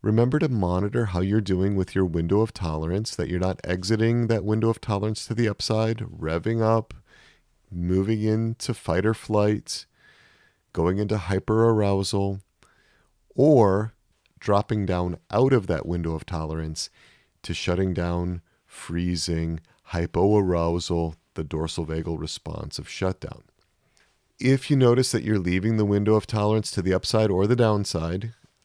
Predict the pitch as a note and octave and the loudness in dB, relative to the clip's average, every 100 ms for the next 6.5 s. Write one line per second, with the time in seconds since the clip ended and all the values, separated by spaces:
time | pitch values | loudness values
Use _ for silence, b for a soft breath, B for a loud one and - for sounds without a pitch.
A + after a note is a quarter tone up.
0 | - G#2+ G2 G#2 G2+ C3 D3 D3 - A#2 | -6 -4 -2 -6 -2 0 0 -4 0 2
1 | A2 G#2+ - F#2+ - F2 G#2+ G#2+ G#2+ - | 4 0 -2 -4 -4 -4 0 2 2 -2
2 | - - - D#2+ D#2+ E2+ G#2+ A2+ - G#2 | -20 -14 -10 -4 -4 -2 -2 -2 -2 -2
3 | G2+ G2 G2+ G2+ b b b b b - | 0 -2 -4 -6 b b b b b -10
4 | F2 F2 F#2 G2 - F#2 E2+ E2+ F#2 G#2+ | -8 -2 0 0 -2 -8 -6 -2 -2 2
5 | B2 A#2+ - A2 G#2 G#2+ - - G#2 F#2+ | 2 0 -2 0 0 -2 -6 -6 -4 -4
6 | - - F#2 F2+ F2+ | -6 -6 -4 -4 -6